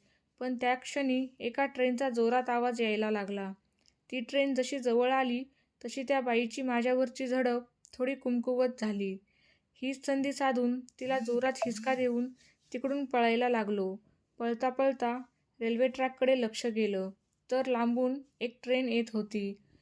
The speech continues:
मला थोडंसं हायसं वाटलं, पण जशी ती ट्रेन जवळ आली, तसा अजून एक धक्का बसला आणि ह्यावेळी तर हृदयविकाराचा झटका यायचाच बाकी होता. ती ट्रेन जवळ येताच समजलं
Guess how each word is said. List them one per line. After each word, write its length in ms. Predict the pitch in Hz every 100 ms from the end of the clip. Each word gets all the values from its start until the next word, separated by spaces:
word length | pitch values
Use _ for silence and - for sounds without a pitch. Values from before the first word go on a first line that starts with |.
| _ -
मला 180 | 240 262 254
थोडंसं 380 | 240 247 285 277
हायसं 380 | 220 214 220 240
वाटलं, 400 | 220 214 196 190 - _ _ _ _
पण 160 | 254 254
जशी 240 | 240 240
ती 180 | 262 277
ट्रेन 360 | 269 247 247 247
जवळ 300 | 254 262 269
आली, 360 | 262 254 233 254 _ _ _ -
तसा 280 | 233 285 262
अजून 280 | 233 240 254
एक 140 | 247
धक्का 340 | 220 214 - 233
बसला 460 | 220 214 190 185 185 _ _ _ -
आणि 180 | 233 254
ह्यावेळी 500 | 240 247 247 269 269 254
तर 160 | 247 277 - -
हृदयविकाराचा 800 | 220 220 254 254 247 262 247 262
झटका 360 | 233 220 226
यायचाच 440 | 254 240 247 254 233
बाकी 280 | 220 214 226
होता. 400 | 214 208 196 185 - _ _ _ _ -
ती 120 | 254
ट्रेन 440 | 233 269 269 262 277 _ - 226
जवळ 300 | 247 262 262
येताच 520 | 262 247 240 247 - -
समजलं 500 | - 240 247 240